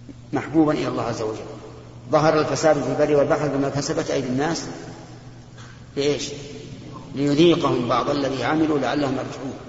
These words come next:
ولنبلونكم بشيء من الخوف والجوع ونقص من الأموال والأنفس والثمرات،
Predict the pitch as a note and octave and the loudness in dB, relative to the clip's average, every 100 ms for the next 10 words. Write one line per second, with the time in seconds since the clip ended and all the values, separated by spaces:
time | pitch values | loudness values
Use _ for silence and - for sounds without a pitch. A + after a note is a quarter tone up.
0 | - - - - - - - - D3 D#3 | -16 -18 -18 -18 -18 -20 -4 2 6 6
1 | C#3+ D#3 D#3+ D#3 D#3 C#3+ C3+ E3 D#3 C#3+ | 6 6 8 6 4 2 4 6 6 6
2 | C#3 C3 D#3+ D#3 C3+ C3+ C3 D#3 C#3 B2+ | 4 4 4 4 2 0 4 4 4 2
3 | C3+ D3+ - C#3 C3 C3 D3+ D3 C3+ D3+ | 2 0 0 -2 -2 -2 0 0 0 -2
4 | B2 - C#3 C#3+ C3+ D#3+ F3 | -4 -4 -4 -2 2 4 4